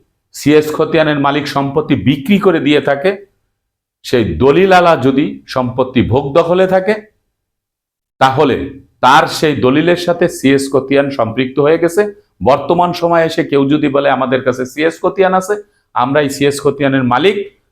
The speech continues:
তাহলে তাকে যাচাই বাছাই করে সার্চিং দিয়ে দেখতে হবে যে এই সিএস খতিয়ানে তাদের সম্পত্তি আছে কিনা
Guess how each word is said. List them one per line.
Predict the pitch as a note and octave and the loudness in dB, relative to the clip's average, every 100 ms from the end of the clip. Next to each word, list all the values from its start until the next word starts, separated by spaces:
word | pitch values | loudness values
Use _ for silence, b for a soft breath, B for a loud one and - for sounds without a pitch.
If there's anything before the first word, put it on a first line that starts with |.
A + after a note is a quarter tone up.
| _ | _
তাহলে | A#2+ B2+ C3 | -2 0 0
তাকে | C3 A#2 B2+ F#2 | 0 -2 -2 0
যাচাই | A2+ C#3 C3+ | 0 0 0
বাছাই | C3+ - D3 | 0 0 0
করে | C#3+ D3+ | 2 0
সার্চিং | E3 B2+ A#2 - C#3+ C#3+ | 0 -2 -2 -4 -6 -2
দিয়ে | D3 | 0
দেখতে | G#2+ A2+ A2+ E3 | 0 -2 0 0
হবে | F3 A3 A3+ - _ _ _ _ | 2 0 -4 -14 _ _ _ _
যে | E2+ A2+ G3+ C4+ - - _ _ _ _ _ - | -4 2 2 0 -8 -18 _ _ _ _ _ 0
এই | G#2+ G2+ - - _ _ _ _ _ | 2 0 -4 -14 _ _ _ _ _
সিএস | - C#3+ C#3+ C#3 | -4 0 0 0
খতিয়ানে | C3 C3 A#2+ A2+ | -2 0 0 0
তাদের | G#2+ A#2 | -2 -2
সম্পত্তি | - A2 G#2 G#2 - | -2 -2 -2 -4 -2
আছে | F2+ A2 | -2 -4
কিনা | F#2 D2+ | -4 -8